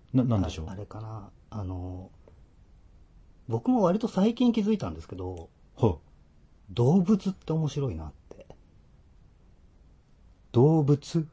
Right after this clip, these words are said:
Speaker 2: はい。
Speaker 1: ど-、動
Speaker 2: <laughs> はい。
Speaker 1: 物？
Speaker 2: い-、野生動物とかね。
Speaker 1: あー、なんか、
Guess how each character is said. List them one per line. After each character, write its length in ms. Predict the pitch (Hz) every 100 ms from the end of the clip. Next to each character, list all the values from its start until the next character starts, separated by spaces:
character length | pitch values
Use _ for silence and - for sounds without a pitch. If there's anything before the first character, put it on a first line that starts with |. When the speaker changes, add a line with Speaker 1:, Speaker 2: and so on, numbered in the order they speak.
| _
Speaker 2:
は 240 | - 120 101
い。 140 | - - - - - _ -
Speaker 1:
ど-、 420 | 104 135 127 127 - - _ - - - -
動 680 | 95 127 131 143 156 165 147 - -
Speaker 2:
<laughs> 220 | - -
は 200 | - -
い。 80 | - - -
Speaker 1:
物？ 480 | 143 - - 180 - - - -
Speaker 2:
い-、 100 | 110 - _ -
野 140 | 117
生 520 | - 139 131 131 135 - -
動 240 | - 120 90
物 240 | 87 -
と 100 | -
か 140 | - 90
ね。 200 | 110 - - - - - - - -
Speaker 1:
あ 280 | 190 196
ー、 20 | 185
な 140 | 190
ん 40 |
か、 220 | 185 120